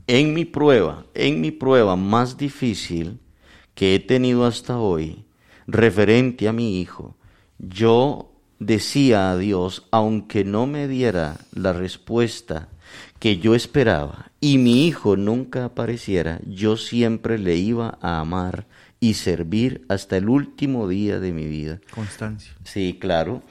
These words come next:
Speaker 1: Dice, "Y así fue, jamás supe de él, de su hijo, y yo sigo sirviendo a Dios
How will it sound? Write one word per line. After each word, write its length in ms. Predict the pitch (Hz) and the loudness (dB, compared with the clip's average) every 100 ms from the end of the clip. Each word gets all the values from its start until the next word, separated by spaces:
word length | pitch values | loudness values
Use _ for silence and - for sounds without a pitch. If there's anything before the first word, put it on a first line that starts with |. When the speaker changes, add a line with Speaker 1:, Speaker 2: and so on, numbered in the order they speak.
| - - | -20 -8
Speaker 1:
Dice, 400 | 110 113 117 - | -4 0 0 0
"Y 160 | 110 101 | 0 4
así 300 | 92 - 123 | 4 2 -4
fue, 300 | - 92 76 | -2 -2 -2
jamás 520 | - - 92 98 139 | -2 -2 0 2 0
supe 480 | - - 180 180 170 | -2 0 2 2 2
de 320 | 151 117 104 | 4 4 4
él, 260 | 95 85 85 | 2 -4 -6
de 120 | 85 | -6
su 180 | 90 92 | -2 -2
hijo, 380 | 104 - 76 - _ - - - - | -2 -4 -12 -16 _ -20 -20 -14 -2
y 200 | 104 90 | 0 2
yo 160 | 107 | 2
sigo 340 | 107 127 127 131 | 2 -2 -2 -2
sirviendo 640 | 113 87 85 95 107 104 | -2 -2 0 0 0 -2
a 80 | 90 | -2
Dios 360 | 92 107 117 | 0 0 -2